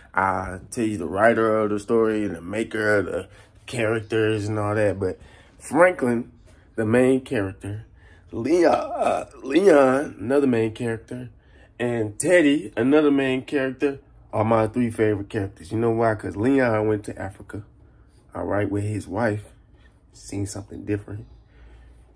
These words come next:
Teddy, right, he was willing to give up the half the bread, and Franklin, just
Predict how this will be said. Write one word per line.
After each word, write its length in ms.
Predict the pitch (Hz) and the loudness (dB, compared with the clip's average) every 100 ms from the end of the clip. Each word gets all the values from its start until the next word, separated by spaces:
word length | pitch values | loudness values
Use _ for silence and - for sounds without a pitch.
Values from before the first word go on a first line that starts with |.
| - | -2
Teddy, 500 | 147 147 117 110 - _ - - - | 4 4 4 -4 -10 _ -20 -20 -12
right, 320 | - 107 113 - _ - _ | -2 -2 -2 -10 _ -20 _
he 180 | 135 160 | -2 2
was 200 | 131 95 | 0 0
willing 400 | 104 156 143 127 | 4 6 6 4
to 80 | 107 | -2
give 360 | - 107 135 | -2 2 4
up 200 | 135 104 | 4 0
the 100 | 104 | -4
half 320 | 117 131 131 | 0 0 0
the 80 | 113 | -4
bread, 520 | 92 123 147 135 - - - _ _ _ - _ | -2 4 6 4 2 -8 -20 _ _ _ -20 _
and 200 | 101 98 | -6 -6
Franklin, 480 | - 123 131 82 78 - _ _ - _ _ _ - - - - - - _ _ _ | -2 0 0 -4 -14 -20 _ _ -20 _ _ _ -20 -20 -20 -20 -20 -20 _ _ _
just 340 | 95 92 - | -12 -12 -14